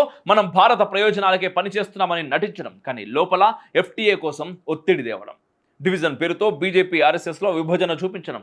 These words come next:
సమాజంలో మతము, భాష, కులము ఆధారంగా గొడవలు రేపడం. ప్రభుత్వం వెంటనే సిస్టంలోని బలహీనతలు గుర్తించాలి, యాక్షన్ తీసుకోవాలి. ప్రభుత్వంపై,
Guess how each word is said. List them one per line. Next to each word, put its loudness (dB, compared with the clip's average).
సమాజంలో 2
మతము, 4
భాష, 4
కులము 2
ఆధారంగా 0
గొడవలు 0
రేపడం. -10
ప్రభుత్వం -2
వెంటనే -2
సిస్టంలోని 2
బలహీనతలు 0
గుర్తించాలి, -6
యాక్షన్ -8
తీసుకోవాలి. 2
ప్రభుత్వంపై, 2